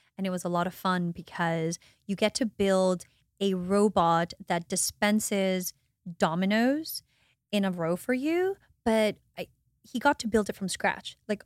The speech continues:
all the pieces, and they're really, really well made. Their materials are incredible, and it comes with a book, so it's, like, step-by-step instructions,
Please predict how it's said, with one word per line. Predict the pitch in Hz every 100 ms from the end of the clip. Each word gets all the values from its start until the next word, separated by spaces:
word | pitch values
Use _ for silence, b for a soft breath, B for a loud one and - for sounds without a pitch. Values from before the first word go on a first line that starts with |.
| -
all | 240
the | 254
pieces, | - - 202 190 190 -
and | 196
they're | 202
really, | 202 226 247 262
really | 214 202 190
well | 175
made. | 170 170 170
Their |
materials | 175 175 - 233 226
are | 196
incredible, | 185 175 - 175 170 151 151 165 - b b
and | - 202
it | 196
comes | - 233
with | 254
a | 247
book, | - 190 -
so | 196
it's, | 180
like, | 170 -
step-by-step | - 208 247 247 - 190
instructions, | 185 - 392 - 208 202 233